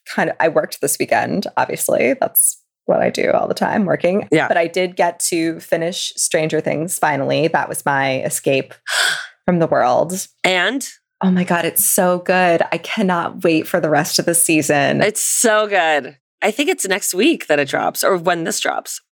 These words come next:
Speaker 1: Wait, really?
Speaker 2: Yes.
Speaker 1: Oh, you just made me the happiest girl in the world.
Speaker 2: Because you, you, li-, you waited so fucking long. <laughs>
Speaker 1: I waited so long.
Speaker 2: <laughs>
Speaker 1: This was my plan all along.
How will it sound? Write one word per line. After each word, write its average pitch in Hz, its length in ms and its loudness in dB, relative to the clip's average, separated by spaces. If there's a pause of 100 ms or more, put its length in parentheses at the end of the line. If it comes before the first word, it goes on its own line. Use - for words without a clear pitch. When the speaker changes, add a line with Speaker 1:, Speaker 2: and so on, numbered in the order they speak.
(160)
Speaker 1:
Wait, 262 300 2
really? 233 480 4 (320)
Speaker 2:
Yes. 202 560 0 (160)
Speaker 1:
Oh, 190 80 2
you 185 160 0
just 202 160 0
made 202 140 4
me 196 100 4
the 254 100 0
happiest 180 460 0
girl 175 180 4
in 165 60 0
the 160 80 -2
world. 160 340 0
Speaker 2:
Because 208 300 0
you, 226 180 2
you, 226 220 4
li-, 190 420 0
you 254 180 4
waited 262 340 0
so - 340 0
fucking 233 300 2
long. 233 280 4 (220)
<laughs> 453 240 -2
Speaker 1:
I 254 100 4
waited 254 320 2
so 240 160 2
long. 196 460 2
Speaker 2:
<laughs> - 40 -8 (1160)
Speaker 1:
This 226 180 2
was 240 160 0
my 226 160 2
plan 226 380 2
all 175 300 2
along. 127 400 2